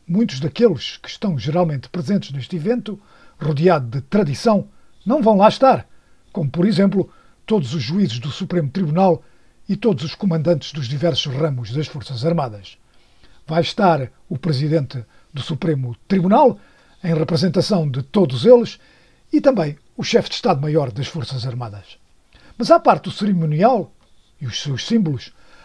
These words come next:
a atenção vai estar virada para as palavras do presidente que, segundo fontes na Casa Branca, vai refletir sobre os seus primeiros cem dias de, como presidente, um número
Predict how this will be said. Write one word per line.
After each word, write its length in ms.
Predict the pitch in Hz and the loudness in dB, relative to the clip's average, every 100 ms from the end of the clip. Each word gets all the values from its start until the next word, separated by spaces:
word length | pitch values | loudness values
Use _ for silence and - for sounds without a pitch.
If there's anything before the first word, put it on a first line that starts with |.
| - | -8
a 100 | 240 | -4
atenção 440 | 196 294 - 226 | 0 0 0 0
vai 140 | 214 226 | 2 0
estar 240 | - 196 | 0 -4
virada 400 | 127 180 170 180 | -2 0 2 0
para 180 | 170 165 | 0 -4
as 60 | - | -4
palavras 420 | 196 196 143 123 | 0 0 0 -4
do 100 | 151 | -4
presidente 520 | 165 131 156 170 - | -4 -4 -2 -2 -2
que, 240 | - 320 - _ _ _ _ - | 2 2 2 _ _ _ _ -10
segundo 380 | - 190 175 | -4 0 0
fontes 300 | 185 208 139 | 0 -2 -4
na 100 | 160 | -4
Casa 300 | 175 160 123 | -4 -4 -2
Branca, 360 | 170 220 196 156 - _ - _ - | 0 2 0 -4 -6 _ -20 _ -14
vai 280 | 147 175 156 | 0 2 4
refletir 560 | - - 240 247 302 | 0 2 2 6 4
sobre 260 | - 196 170 | 4 -2 -2
os 80 | - | 0
seus 200 | 214 - | -2 0
primeiros 380 | 196 214 233 | 0 0 0
cem 240 | - 226 185 | -2 0 0
dias 520 | 156 208 151 123 107 | 0 2 2 0 -10
de, 120 | 104 - | -16 -14
como 320 | - 131 117 - | -10 -8 -10 -10
presidente, 580 | 131 127 185 233 208 196 - - - - | -8 -4 0 0 0 -10 -12 -20 -20 -10
um 100 | 320 | -2
número 400 | 247 226 208 202 | 2 4 4 0